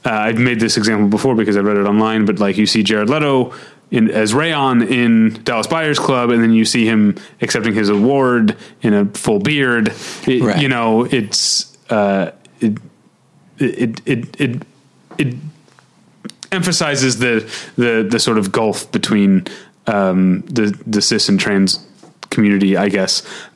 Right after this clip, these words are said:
Speaker 1: Um, and I've said this before, I can't remember what movie we were talking about before. Maybe it was even this movie back when it played at Cannes and got a lot of controversy. Um, uh, I think one thing I've learned,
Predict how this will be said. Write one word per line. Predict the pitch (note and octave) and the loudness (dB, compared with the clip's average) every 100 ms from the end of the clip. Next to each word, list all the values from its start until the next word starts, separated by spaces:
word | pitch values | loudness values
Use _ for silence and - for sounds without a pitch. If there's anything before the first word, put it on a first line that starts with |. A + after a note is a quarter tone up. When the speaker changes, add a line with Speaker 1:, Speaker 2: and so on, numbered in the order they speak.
| - | -6
Speaker 1:
Um, | A#2 A2 G#2+ G#2 - - - - - - _ - | -4 0 2 2 0 -10 -20 -20 -20 -20 _ -6
and | C#3 C3 B2+ B2 - - _ _ _ _ - | -2 0 2 2 -2 -10 _ _ _ _ -6
I've | C3+ | -2
said | G3+ | 0
this | F3+ | 0
before, | - D3+ | 0 0
I | |
can't | C#3+ G3 | 0 0
remember | F#3+ | 2
what | D#3+ | 2
movie | D3 C3 | 4 4
we | B2 | 2
were | A#2 | 2
talking | B2+ A2 A2 | 0 0 -2
about | G#2+ | -2
before. | A2 - A2 A2 G#2 - | -2 0 2 2 0 -2
Maybe | E3 | 2
it | F3 | 4
was | A2+ A2 | 2 2
even | A2 G2+ | 2 2
this | G#2+ - | 2 0
movie | A#2 C#3 A#2+ G#2+ G2+ | 0 2 4 4 2
back | F#2 G#2+ G2+ - - - | 0 -2 -4 -10 -8 0
when | A2 | 2
it | G#2 | 2
played | - G#2+ | 0 0
at | G2+ | 0
Cannes | - B2 A2+ G#2+ F2+ | -2 -2 0 2 2
and | A2+ G#2 | 0 0
got | G2+ G2 A#2 | 0 -2 -2
a | |
lot | G#2 G2 | 0 0
of | F#2 - - - - _ - | -4 -8 -20 -20 -20 _ -8
controversy. | A2 G2+ G#2 G#2 - G2+ G2 - | -6 -4 0 0 2 2 2 0
Um, | - G#2 G2+ G2+ G2 - - _ _ _ _ _ _ - - - - - - - _ _ - | -2 0 2 2 2 -2 -12 _ _ _ _ _ _ -12 -12 -12 -16 -16 -16 -18 _ _ -6
uh, | A#2 G#2+ G2 F2+ - - _ | -2 0 0 -2 -6 -14 _
I | - | -4
think | F3 E3+ | 0 0
one | G3 | 2
thing | G#3 | 0
I've | E3+ C#3 | 0 2
learned, | C#3 C3+ B2+ | 2 2 2